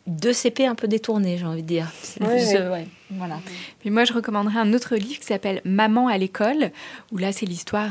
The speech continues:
Speaker 3: euh, d'une maman qui reste à l'école, et puis à la fin, euh,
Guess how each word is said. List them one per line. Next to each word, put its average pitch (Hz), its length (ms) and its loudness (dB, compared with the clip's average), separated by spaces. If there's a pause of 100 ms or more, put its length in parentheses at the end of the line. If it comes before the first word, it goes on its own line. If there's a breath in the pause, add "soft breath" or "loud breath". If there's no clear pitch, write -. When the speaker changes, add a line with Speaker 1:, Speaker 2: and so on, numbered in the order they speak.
Speaker 3:
euh, 170 200 -4
d'une 165 320 -6
maman 190 300 4
qui 202 160 2
reste 220 320 4
à 214 80 2
l'école, 226 320 4
et 220 80 4
puis - 280 -10 (120)
à - 20 -10
la 175 120 -10
fin, 202 320 -4
euh, 185 60 -6